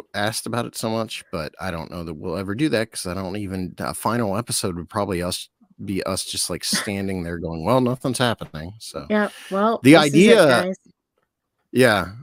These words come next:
Speaker 1: the idea right now is to kind of, like, try to find another property that has something comparable to what was going on in Minerva, but what are the odds? Like,
Speaker 2: Yeah.
Speaker 1: in, in retrospect, we got extremely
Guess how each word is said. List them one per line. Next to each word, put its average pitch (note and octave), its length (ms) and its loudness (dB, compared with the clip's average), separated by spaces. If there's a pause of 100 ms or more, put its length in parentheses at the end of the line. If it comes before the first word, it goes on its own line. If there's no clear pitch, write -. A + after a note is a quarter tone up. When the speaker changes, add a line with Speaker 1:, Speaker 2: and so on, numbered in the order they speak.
(100)
Speaker 1:
the C#3 160 6
idea D#3+ 360 6
right F3 200 8
now C#3+ 380 6
is A#2 240 -2
to B2 100 -4
kind C3+ 320 -2
of, B2 160 -2
like, G#2+ 320 -2 (120)
try A#2 200 -4
to A#2+ 80 -2
find A#2 340 -4
another G#2+ 540 -2
property F#2+ 640 -4
that E2+ 160 -8
has G2+ 460 -6
something G2+ 420 -10
comparable C#3+ 640 -6
to D3+ 80 -2
what D3 240 -6
was C#3 140 -6
going C#3+ 220 -6
on C#3 140 -4
in C3+ 120 -4
Minerva, C3+ 400 -2
but G#2 200 -8
what A#2 220 -2
are B2+ 120 -2
the G2 180 -8
odds? D2+ 480 -8 (540)
Like, F#2 360 -6 (160)
Speaker 2:
Yeah. - 300 -12
Speaker 1:
in, B2+ 280 0 (120)
in C3 180 0
retrospect, B2+ 1120 -2
we A#2 160 -6
got A2 300 -4 (300)
extremely G#2+ 1120 -4